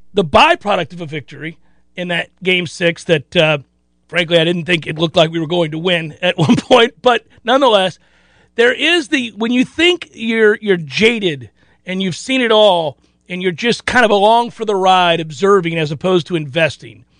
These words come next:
you have a game like that. It could be any sport. Like, people don't have to like hockey to relate to what I'm saying here. But whatever your favorite team is, whomever they are,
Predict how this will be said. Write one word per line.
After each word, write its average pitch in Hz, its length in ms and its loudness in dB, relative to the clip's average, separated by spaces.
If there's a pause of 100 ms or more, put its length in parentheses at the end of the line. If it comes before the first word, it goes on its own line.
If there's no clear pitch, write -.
(260)
you 165 100 -4
have 208 300 2
a 233 60 -2
game 220 340 -4
like 165 240 0
that. 170 180 0
It 415 160 2
could 427 100 0
be 415 120 2
any 392 160 0
sport. 202 440 -2 (120)
Like, 233 100 0
people 311 200 0
don't 240 120 2
have 226 120 2
to - 60 -10
like 185 220 0
hockey 180 340 0
to 160 120 -10
relate 151 400 -2
to 160 80 -10
what 160 160 -2
I'm 135 80 -6
saying 143 320 -6
here. 101 220 -20 (760)
But 196 120 -4
whatever 285 280 2
your 302 140 0
favorite 262 420 -2
team 220 340 -4
is, 185 440 0
whomever 202 480 -2
they 175 120 2
are, 165 300 2